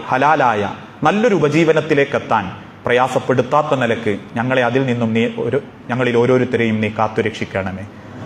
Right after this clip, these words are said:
റബ്ബനാ തഖബ്ബൽ മിന്നാ ഇന്നക അൻത സമീഉൽ അലീം വതുബ് അലൈനാ ഇന്നക അൻത തവ്വാബുർ റഹീം. അല്ലാഹുമ്മ അജിർനാ മിനന്നാർ, അല്ലാഹുമ്മ അജിർനാ മിനന്നാർ, അല്ലാഹുമ്മ അജിർനാ മിനന്നാർ. അവസാനം ഒരു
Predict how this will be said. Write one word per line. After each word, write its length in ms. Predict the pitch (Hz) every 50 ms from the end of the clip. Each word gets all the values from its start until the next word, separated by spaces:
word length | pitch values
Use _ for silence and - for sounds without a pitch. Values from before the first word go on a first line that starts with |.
| - - - - 120
റബ്ബനാ 340 | 127 127 123 139 139 131
തഖബ്ബൽ 440 | 127 - - 131 - 156 139 139 135
മിന്നാ 260 | 131 131 123 123 123
ഇന്നക 220 | 120 120 120 120 113 -
അൻത 200 | 117 110 - 117
സമീഉൽ 420 | - - 117 123 123 120 113 110
അലീം 360 | 113 120 135 143 147 151 - - - - - - - - - -
വതുബ് 260 | 156 151 151 185 165 165
അലൈനാ 340 | 156 165 170 170 160 147
ഇന്നക 280 | 139 131 127 127 127 -
അൻത 160 | 123 113 -
തവ്വാബുർ 520 | 120 - 120 107 101 113 110 107 107 110 104
റഹീം. 340 | 101 95 - 117 120 107 101 - - - - - - - - 139
അല്ലാഹുമ്മ 460 | 131 131 131 127 117 123 123 123 123
അജിർനാ 440 | - 120 113 120 127 117 123 123 123
മിനന്നാർ, 500 | 123 123 131 135 135 139 147 156 156 156 - - - - - - - - -
അല്ലാഹുമ്മ 520 | 160 160 151 143 139 123 135 139 135 131 -
അജിർനാ 380 | 131 120 131 123 120 123 120 120
മിനന്നാർ, 540 | 117 120 117 120 120 120 127 131 139 143 143 - - - - - - - - -
അല്ലാഹുമ്മ 460 | 123 120 117 117 113 110 120 113 113
അജിർനാ 440 | 110 - 113 110 117 107 113 110 107
മിനന്നാർ. 520 | 107 107 107 104 104 101 104 107 107 98 - - - - - - - - - - - - -
അവസാനം 440 | 107 113 - - 131 135 143 143 135
ഒരു 120 | 127 143